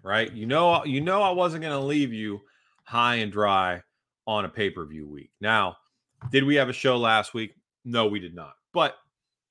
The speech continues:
I felt like you guys were in good hands last week. There's a bunch of other content creators out there. Plus,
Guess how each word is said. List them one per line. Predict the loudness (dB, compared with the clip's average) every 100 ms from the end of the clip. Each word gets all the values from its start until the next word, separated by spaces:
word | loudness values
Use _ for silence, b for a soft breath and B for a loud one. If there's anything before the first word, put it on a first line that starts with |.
| _ _ -6
I | -2 -2
felt | -2 -4 -4 -4
like | -8 -10
you | -6
guys | -2 -2 -4
were | -10
in |
good | -8 -8
hands | -8 -8 -6
last | -6 -6 -6
week. | -8 -8
There's | -10 -8
a |
bunch | 0 2 4
of | 4
other | 4
content | 4 4 4 -2
creators | 0 0 0 2
out | 2 2
there. | 0
Plus, | -2 0 8 10 8 4 -12